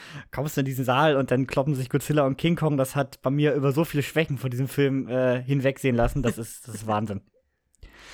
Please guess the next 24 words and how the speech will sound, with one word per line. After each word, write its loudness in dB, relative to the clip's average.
Aber 2
jetzt 0
wollen 2
wir 0
euch 0
ja 0
nicht 0
länger 2
auf 0
die -4
Folter 2
spannen. -4
Wir 2
kommen -2
zu -6
unserem -2
Film -4
der -4
Woche. -6
Das 0
Ganze 0
ist -4
Blue 4
Beetle. 2